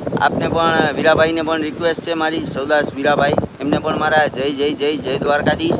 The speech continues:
ખાસ દ્વારકાના દરિયામાં કરંટ આપ જોઈ રહ્યા છો અને ખાસ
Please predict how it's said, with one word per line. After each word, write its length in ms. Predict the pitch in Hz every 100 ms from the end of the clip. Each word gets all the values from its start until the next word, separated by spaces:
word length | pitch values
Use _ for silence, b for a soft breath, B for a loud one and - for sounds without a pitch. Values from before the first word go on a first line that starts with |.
| - - - - -
ખાસ 160 | 151 147
દ્વારકાના 540 | - 135 139 156 151
દરિયામાં 480 | 135 139 151 147 143
કરંટ 320 | 147 156 147
આપ 260 | - 139 -
જોઈ 140 | 143
રહ્યા 240 | 151 151 147
છો 400 | - 147 147 131
અને 140 | 135
ખાસ 240 | 131 143